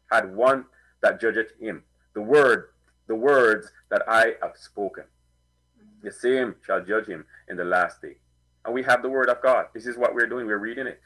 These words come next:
So this is, it's telling us the level that we need to be at to be accepted in the kingdom of, uh, of heaven, to be, uh,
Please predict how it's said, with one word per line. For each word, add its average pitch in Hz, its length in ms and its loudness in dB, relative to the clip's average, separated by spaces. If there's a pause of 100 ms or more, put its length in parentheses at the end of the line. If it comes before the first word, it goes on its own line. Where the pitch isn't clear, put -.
(260)
So 120 220 0
this 127 280 -4
is, 135 300 -4
it's 135 220 -10
telling 147 320 0
us 123 100 -2
the 113 140 -6
level 117 480 0 (380)
that 117 160 2
we 120 120 -8
need 123 440 -8 (140)
to 120 80 -16
be 110 300 -14
at 123 220 -2 (760)
to 127 320 -6
be 117 320 -8
accepted 113 580 -2
in 110 120 -8
the 107 80 -6
kingdom 101 400 -10
of, 95 200 -4
uh, 95 220 -4
of - 140 -4
heaven, 123 300 -2 (100)
to 110 60 -18
be, 104 360 -12 (760)
uh, 110 180 0